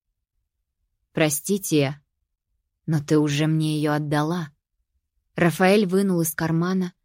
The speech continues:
маленькую склянку. Я не сразу узнала пузырёк, который давно наполнила своей кровью и отдала ему. «На особый случай».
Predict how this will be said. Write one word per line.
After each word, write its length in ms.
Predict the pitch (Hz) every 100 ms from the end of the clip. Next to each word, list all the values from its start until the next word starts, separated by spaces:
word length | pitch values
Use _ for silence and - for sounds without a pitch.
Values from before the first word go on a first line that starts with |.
| _ _
маленькую 540 | 180 165 160 160 170
склянку. 640 | 160 - 175 156 147 147 143 - _ _ _ _ _ _ _ -
Я 180 | 180
не 120 | 185 185
сразу 420 | 220 214 196 190
узнала 420 | 180 196 202 180
пузырёк, 640 | 170 175 185 202 208 - _ _ _ _ _ _
который 420 | 190 185 190 180
давно 480 | 175 175 175 190 226
наполнила 720 | 190 165 165 214 196 165 156
своей 440 | 151 - 165 160 151
кровью 540 | - 208 190 165 147 - _ _ -
и 80 | 190
отдала 480 | 175 170 175 170
ему. 420 | 156 175 175 160 147 _ _ _ _ _ _ _ _ _ _ _
«На 180 | 175 175
особый 400 | 170 - 175 185
случай». 680 | - 196 165 - 165 -